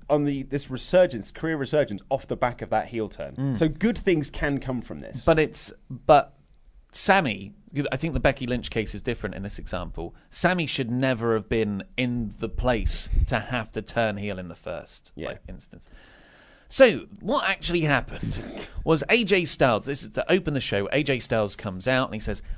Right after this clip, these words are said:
Speaker 2: "I've defeated everyone since last Survivor Series apart from Brock Lesnar," which isn't strictly true. He has lost matches, just
Speaker 1: A
Speaker 2: not
Speaker 1: lot.
Speaker 2: title ones.
Speaker 1: Yeah.
Speaker 2: Uh, and then Paul Heyman's suddenly at ringside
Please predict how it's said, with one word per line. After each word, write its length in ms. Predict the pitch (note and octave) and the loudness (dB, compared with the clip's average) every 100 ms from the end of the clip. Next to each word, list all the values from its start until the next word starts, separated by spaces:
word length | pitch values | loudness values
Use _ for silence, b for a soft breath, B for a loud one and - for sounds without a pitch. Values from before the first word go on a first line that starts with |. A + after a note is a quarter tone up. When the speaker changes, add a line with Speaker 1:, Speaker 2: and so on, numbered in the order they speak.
| B | B
Speaker 2:
"I've 140 | A2+ | -6
defeated 460 | - - C3+ A#2+ C3 | -4 -6 -6 -4 2
everyone 580 | D#3+ D3 D#3 D#3 D#3 D3 | 4 4 2 2 2 0
since 420 | - D3+ C#3 - | 0 0 -2 -2
last 280 | C3 C3+ C3 | 0 2 0
Survivor 360 | B2 B2+ B2+ A2+ | 0 4 4 0
Series 480 | - B2+ B2 A#2+ - b | -2 -2 -2 -4 -8 b
apart 460 | - G#2+ D3 C#3 - | -14 -6 2 2 2
from 200 | C3 A#2 | 0 -2
Brock 340 | A2+ B2+ - | 4 4 4
Lesnar," 540 | A2+ A2 G2 - D#2+ - b b b b b | 0 0 -2 -8 -12 -12 b b b b b
which 80 | - | -6
isn't 200 | F#3+ C#3 | -2 -2
strictly 500 | - - D3 - A2 | -2 0 0 4 4
true. 340 | F#2 - F2+ F#2 | 4 -2 -4 -2
He 120 | A2 | 0
has 220 | C3 A2+ | 0 0
lost 640 | A2 B2 A#2+ - - - A#2 | 4 6 6 4 -4 -4 -2
matches, 580 | B2 F#2+ - F2+ E2+ | -2 -2 -8 -8 -8
just 200 | - G2 | -6 -4
Speaker 1:
A 20 | F2 | -4
Speaker 2:
not 120 | - | -6
Speaker 1:
lot. 80 | D#2 | -4
Speaker 2:
title 360 | A2+ G2+ F2+ | -2 -2 -4
ones. 400 | D2+ E2 A2+ D2+ | -8 -8 -6 -8
Speaker 1:
Yeah. 80 | C#2+ B B B - | -10 B B B 2
Speaker 2:
Uh, 160 | C3+ - | 2 4
and 100 | G#3+ | 2
then 140 | C4+ | 0
Paul 240 | - C4 G#3 | 4 2 4
Heyman's 460 | C#4 D#4 G3 A2 | 2 2 0 0
suddenly 400 | - E3+ D#3+ D#3+ D#3 | 2 2 2 0 0
at 100 | - | 0
ringside 580 | G3 F#3 - C3+ B2 | -2 -2 0 0 0